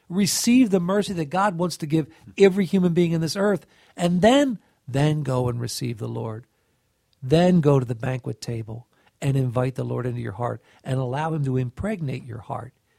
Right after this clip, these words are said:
and purge from you anything that's not of him. And then guess what? At the end of that Mass,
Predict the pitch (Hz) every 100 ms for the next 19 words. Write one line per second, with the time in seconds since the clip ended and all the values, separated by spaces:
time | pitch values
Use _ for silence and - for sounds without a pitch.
0 | _ _ _ _ _ _ - 131 127 -
1 | 175 175 - 135 135 151 _ - 208 208
2 | 196 - 175 160 - 165 165 151 170 131
3 | _ _ - 156 165 160 170 - 185 151
4 | 147 165 175 185 180 175 190 202 -